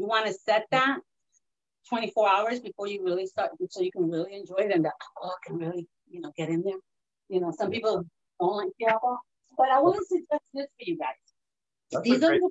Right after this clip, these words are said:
Speaker 1: funnels that I use. I got these at the discount store, the ni-, the ninety-nine cents. Paid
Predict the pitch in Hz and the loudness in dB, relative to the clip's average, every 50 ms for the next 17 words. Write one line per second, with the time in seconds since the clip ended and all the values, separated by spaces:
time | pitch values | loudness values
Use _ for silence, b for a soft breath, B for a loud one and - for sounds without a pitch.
0 | - - 370 330 320 320 - - 370 381 - - _ _ _ _ _ _ _ _ | -2 -4 -4 -2 0 2 2 0 0 -2 -6 -14 _ _ _ _ _ _ _ _
1 | _ _ _ _ _ _ _ _ - - - 185 185 190 190 220 240 - - 190 | _ _ _ _ _ _ _ _ -4 0 2 4 4 4 4 2 0 0 0 2
2 | 185 381 370 381 - - - - - _ _ _ _ _ _ 196 190 190 226 233 | 4 4 4 2 0 -4 -10 -12 -12 _ _ _ _ _ _ -4 0 2 2 2
3 | - - 269 247 247 226 233 - - - 190 190 - - 220 214 208 - - 208 | 2 2 4 4 4 2 2 -2 -4 -4 -4 -4 -2 -2 -4 -4 -4 -6 -6 -6
4 | 202 - - 160 165 156 165 160 - 160 160 160 175 175 165 165 175 180 180 180 | -6 -4 -2 -2 -2 -2 -4 -6 -10 -10 -6 -4 -2 0 2 2 2 4 4 4
5 | 185 - 381 359 370 381 - _ _ _ _ _ - 240 233 240 | 4 2 2 0 -2 -2 -4 _ _ _ _ _ 2 2 2 2